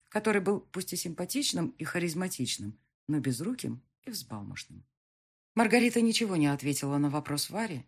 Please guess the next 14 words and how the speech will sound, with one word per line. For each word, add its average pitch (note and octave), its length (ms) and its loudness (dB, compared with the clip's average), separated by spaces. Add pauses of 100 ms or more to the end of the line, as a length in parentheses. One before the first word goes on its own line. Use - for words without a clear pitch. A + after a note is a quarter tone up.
и - 80 -6
просто G3 300 -4
продолжила F#3+ 540 0
её D3 280 0
подбадривать F#3 760 -2 (100)
на F3+ 120 -4
пути G#3 240 -2
покорения F#3 560 -4
турника. D#3+ 580 -12 (460)
И G3+ 100 -2
это F#3 240 0
помогло. F#3 540 -2 (340)
Не D3+ 140 6
сразу, F#3+ 480 0